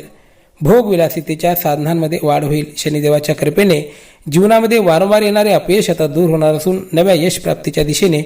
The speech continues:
जीवनाची वाटचाल सुरू होणार आहे. वृश्चिक राशीच्या जातकांसाठी सोन्यासारखा सुंदर काळ आपल्या जीवनात येणार आहे. शनीची कृपा असल्यामुळे ज्या क्षेत्रामध्ये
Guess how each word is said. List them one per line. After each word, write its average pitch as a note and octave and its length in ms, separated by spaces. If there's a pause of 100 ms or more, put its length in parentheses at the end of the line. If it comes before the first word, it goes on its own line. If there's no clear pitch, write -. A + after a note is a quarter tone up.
(560)
जीवनाची G#3 400
वाटचाल E3 360 (120)
सुरू E3 200
होणार D3+ 220
आहे. D#3 160 (540)
वृश्चिक G3+ 320
राशीच्या A3+ 400
जातकांसाठी F3+ 680
सोन्यासारखा F3+ 600
सुंदर E3 340
काळ E3+ 180
आपल्या D#3+ 220
जीवनात D3 340
येणार D3+ 180
आहे. D3+ 140 (400)
शनीची G#3 380
कृपा E3 300
असल्यामुळे E3 380
ज्या F3+ 200
क्षेत्रामध्ये D#3+ 840